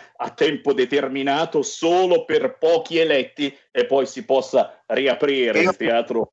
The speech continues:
Speaker 1: Villoresi e tutti gli altri teatri.
Speaker 2: Perché io faccio, faccio tre turni,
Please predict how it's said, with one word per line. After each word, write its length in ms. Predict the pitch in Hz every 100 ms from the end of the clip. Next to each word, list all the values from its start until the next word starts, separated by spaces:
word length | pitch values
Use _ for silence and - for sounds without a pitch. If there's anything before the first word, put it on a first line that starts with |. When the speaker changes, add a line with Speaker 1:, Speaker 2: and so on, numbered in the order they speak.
| _
Speaker 1:
Villoresi 600 | 120 117 117 123 139 120
e 80 | 120
tutti 280 | 123 113 113
gli 100 | 107
altri 280 | 127 110 98
teatri. 480 | 98 92 85 - 165 170 165 151 -
Speaker 2:
Perché 220 | 165 196
io 140 | 233
faccio, 440 | - 202 196 196 170
faccio 480 | 185 180 190 185 185
tre 200 | 202 208
turni, 640 | 202 330 - 156 175 -